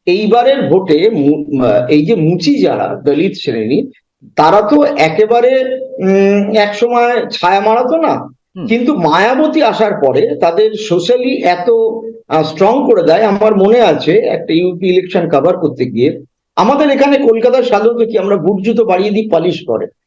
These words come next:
Speaker 1: মুচি। তা আমি, আমার দুটো ঘটনা ঘটেছিল আমার মনে আছে, একটা কানপুরে, একটা লখনৌতে। আমি জুতো দিয়েছি, বলছি, "জুতো হাত পে লিজিয়ে আর মেরা হাত পে দিজিয়ে।" তা আমি, "সালা কি করে দাঁড়াবো মোজা পরে?"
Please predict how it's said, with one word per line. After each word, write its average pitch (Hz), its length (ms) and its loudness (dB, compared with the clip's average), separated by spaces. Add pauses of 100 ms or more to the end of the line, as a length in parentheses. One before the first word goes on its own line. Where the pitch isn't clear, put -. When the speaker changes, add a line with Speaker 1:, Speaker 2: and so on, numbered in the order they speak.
(120)
Speaker 1:
মুচি। 156 460 -2 (420)
তা 196 60 0
আমি, 262 440 0
আমার 226 340 0
দুটো 220 240 0
ঘটনা 170 420 0
ঘটেছিল 143 480 -2
আমার 143 200 0
মনে 151 260 0
আছে, 151 160 -2
একটা 156 180 -4
কানপুরে, 214 880 -2 (140)
একটা 156 200 0
লখনৌতে। 226 800 2 (360)
আমি 220 580 0 (160)
জুতো 190 360 0
দিয়েছি, 269 420 0
বলছি, 254 260 0
"জুতো 208 300 0
হাত - 260 -2
পে 254 80 0
লিজিয়ে 247 340 0
আর 233 80 0
মেরা 196 220 0
হাত 160 180 0 (100)
পে 170 100 -2
দিজিয়ে।" 117 420 -8 (580)
তা 131 60 -10
আমি, 262 440 0
"সালা 269 200 0
কি - 440 -6
করে 330 200 2
দাঁড়াবো 202 340 2
মোজা 165 320 2
পরে?" 123 380 0